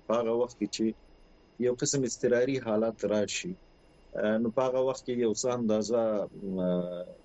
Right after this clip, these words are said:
ابتدایي کومکونه د مهاجرینو سره په سرحدونو کې وشي او یو څه اندازه کارونه داسې وشي چې هغه هم، اه، تقریباً چې یو،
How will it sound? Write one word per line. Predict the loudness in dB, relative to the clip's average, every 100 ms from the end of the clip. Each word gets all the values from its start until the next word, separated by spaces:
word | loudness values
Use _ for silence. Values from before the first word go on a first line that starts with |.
| -8
ابتدایي | -4 0 2 2 0 -4
کومکونه | -2 0 0 0 0 0
د | 0 -2
مهاجرینو | -2 0 2 2 0
سره | 0 2 0
په | -2 -8
سرحدونو | -2 -2 0 -2 0 0
کې | 0 2
وشي | 0 0 -2 -6 -8 -18 -20 -20 -20 -12 -2
او | 0
یو | 2 2
څه | 2
اندازه | -2 0 0 0 -2
کارونه | 0 2 2 0 0
داسې | 0 0
وشي | -4 -4 -4
چې | 0
هغه | 0 2 0 0
هم، | 2 2 4 2
اه، | 2 2 0 -2
تقریباً | -6 0 2 4 2 0
چې | 0
یو، | 0 2 2 2